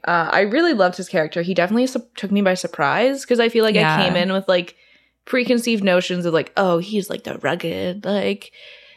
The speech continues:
Speaker 1: dancer guy, and, like, she's the rich girl," and, like, whatever. But
Speaker 2: Yeah.
Speaker 1: he's, he's actually, like, very sensitive and, like, very caring, like, loves very deeply. Like, the,
Speaker 2: Mm-hmm.
Speaker 1: the lengths that he'll go through, like,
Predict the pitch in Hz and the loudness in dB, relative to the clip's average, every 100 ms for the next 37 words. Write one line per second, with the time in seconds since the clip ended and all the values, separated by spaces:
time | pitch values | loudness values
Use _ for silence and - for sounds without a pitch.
0 | _ _ - 262 180 - 160 170 - 60 | _ _ -2 0 0 -6 -6 -2 -2 -4
1 | 107 139 73 - 147 - 240 240 220 - | -6 -6 -6 -8 -10 -6 -2 -2 -2 -6
2 | - - 294 254 95 71 92 151 170 190 | -12 -6 0 2 0 -4 -6 -6 -2 2
3 | 175 156 156 - - 247 269 269 262 240 | 2 4 4 4 2 2 0 0 -2 -2
4 | 233 233 262 247 190 160 156 160 160 160 | 0 0 2 2 2 2 0 -4 -8 -8
5 | - 170 160 160 170 - 170 165 165 165 | -2 0 2 0 -4 -10 -6 -4 -4 0
6 | 160 - _ - 160 175 165 156 160 - | -2 -2 _ -8 0 4 4 4 0 -2
7 | 156 135 139 156 185 233 254 - - _ | -4 0 0 0 0 0 -2 -8 -20 _
8 | _ _ - 151 160 156 143 165 104 - | _ _ -8 -4 2 2 2 -2 -2 -4
9 | - - 120 175 - - 202 202 208 208 | -6 -2 0 -2 -6 -2 2 2 2 2
10 | 180 180 180 190 175 156 151 151 139 143 | 2 2 -2 -4 -2 -2 -4 -4 -6 -6
11 | 147 | -12